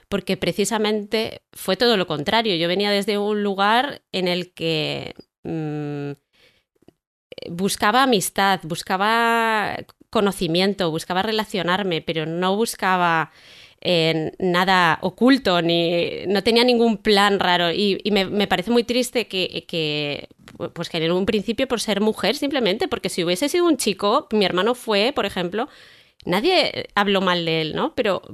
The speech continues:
pero yo creo que fue que, que, que intentaron como verme como alguien que intentaba hacerse un hueco a través de una sonrisa o algo así, ¿sabes? Que me parece un poco feo, pero bueno.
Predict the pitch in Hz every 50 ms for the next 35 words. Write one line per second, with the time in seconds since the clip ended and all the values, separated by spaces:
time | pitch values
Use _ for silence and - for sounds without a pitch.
0 | - - _ 202 202 170 175 170 170 165 208 202 - 247 240 285 262 - - 262
1 | 262 262 - 269 254 - - _ - 233 208 196 - _ - - 180 180 175 170
2 | 165 175 180 180 180 185 202 226 233 - 220 208 196 185 196 208 - 240 247 269
3 | 330 - - - - - - - _ _ - 196 175 185 180 165 156 156 151 156
4 | 170 190 214 202 233 233 233 233 233 226 226 220 214 202 196 185 - - _ _
5 | _ _ - - - _ _ _ _ - 190 190 202 185 196 180 170 147 110 190
6 | 202 208 202 - 233 202 - 240 214 196 175 147 151 - 220 226 - - 196 180
7 | 175 175 - - 160 156 165 180 185 185 180 160 185 180 170 156 151 151 156 165
8 | 190 190 - - - 202 175 170 170 196 226 214 - - 147 147 170 175 190 202
9 | 185 190 196 - 214 185 - 196 208 202 185 - - - - 208 185 185 180 180
10 | 180 165 185 190 208 190 190 - 185 - 180 - - 156 156 151 143 - - 160
11 | 156 151 156 156 156 170